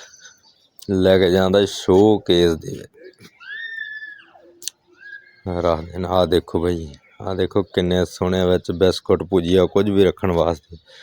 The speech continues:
ਆਹ ਦੇਖੋ, ਹੈਗੀ ਆ ਨਾ ਪੂਰੀ ਗੱਲਬਾਤ, ਕਿੰਨਾ ਸੋਹਣਾ ਬਈ ਇਹ। ਬਹੁਤ ਹੀ ਸਸਤੇ ਰੇਟਾਂ ਦੇ ਵਿੱਚ ਆ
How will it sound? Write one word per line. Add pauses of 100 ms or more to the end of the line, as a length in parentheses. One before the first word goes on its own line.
(540)
ਆਹ
ਦੇਖੋ, (1800)
ਹੈਗੀ
ਆ
ਨਾ (120)
ਪੂਰੀ
ਗੱਲਬਾਤ, (180)
ਕਿੰਨਾ
ਸੋਹਣਾ
ਬਈ
ਇਹ। (4000)
ਬਹੁਤ
ਹੀ (1300)
ਸਸਤੇ
ਰੇਟਾਂ
ਦੇ
ਵਿੱਚ
ਆ